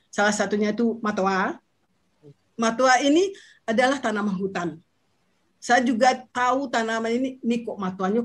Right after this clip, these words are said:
dari mana gitu, dari Papua. Jadi saya ketemu sama orang dikasih satu, Bu. Eh, tanaman itu, ini kok dari, kok enak gitu. Jadi kita kalau makan, itu kita nggak puas gitu. Kalau ada di, nah, makan, makan terus.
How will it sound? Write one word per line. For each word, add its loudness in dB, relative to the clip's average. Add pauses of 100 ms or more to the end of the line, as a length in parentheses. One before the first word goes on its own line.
(140)
dari 2
mana 4
gitu, -2
dari -2
Papua. -4 (240)
Jadi -4
saya 2
ketemu 0
sama -2
orang 0
dikasih -4
satu, -4
Bu. -6 (760)
Eh, 6
tanaman 0
itu, -6 (240)
ini -4
kok -8
dari, -4
kok 0
enak 4
gitu. -2
Jadi 2
kita -6
kalau 0
makan, -2 (160)
itu -4
kita 0
nggak 2
puas 4
gitu. -4 (240)
Kalau -2
ada 0
di, -6 (160)
nah, -6
makan, 0
makan 0
terus. -6